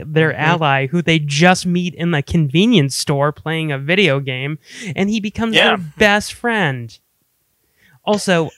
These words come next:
Speaker 1: I don't appreciate how they, they use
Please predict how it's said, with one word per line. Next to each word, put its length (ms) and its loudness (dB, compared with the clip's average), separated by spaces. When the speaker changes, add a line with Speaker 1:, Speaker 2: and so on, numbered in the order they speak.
Speaker 1:
I 140 0
don't 260 0
appreciate 600 -2
how 220 -2
they, 380 -4
they 120 -6
use 640 -8